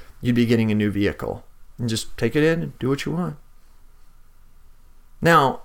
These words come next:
uh, you know, and, and, and there's no contract, so you can, you can just, oh, I'm sorry, it says long-term contract. There's no long-term contract. So we s-, think about this type of stuff. I mean, think about that.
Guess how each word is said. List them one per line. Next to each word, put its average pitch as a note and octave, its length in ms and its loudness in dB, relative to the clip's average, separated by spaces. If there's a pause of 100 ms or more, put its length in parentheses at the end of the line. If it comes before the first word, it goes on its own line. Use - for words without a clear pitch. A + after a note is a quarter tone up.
uh, G2+ 200 -16 (300)
you C3 120 2
know, D3+ 140 6
and, D#3 100 4
and, D#3+ 180 2
and D3 140 2
there's C3+ 160 2
no D#3+ 160 6
contract, C#3 720 2 (360)
so - 160 -2
you D3 80 4
can, C3+ 300 0
you B2+ 160 -2
can B2+ 120 -2
just, B2 300 -2 (180)
oh, A#2 200 2
I'm A#2+ 180 -2
sorry, G#2 260 2
it G#2+ 60 -2
says A#2 220 -2
long-term A2+ 480 0
contract. - 340 -4
There's B2 140 -4
no C3+ 140 2
long-term B2 440 0
contract. G#2 600 -4 (1200)
So - 140 -6
we C#3 80 4
s-, C3+ 140 0
think E3+ 260 0
about B2 280 4
this - 180 -4
type G#2 240 -2
of - 80 -6
stuff. E2+ 320 -2
I - 40 -6
mean, A#2 160 -2
think A#3 220 0
about A#2 320 0
that. C#2 320 -4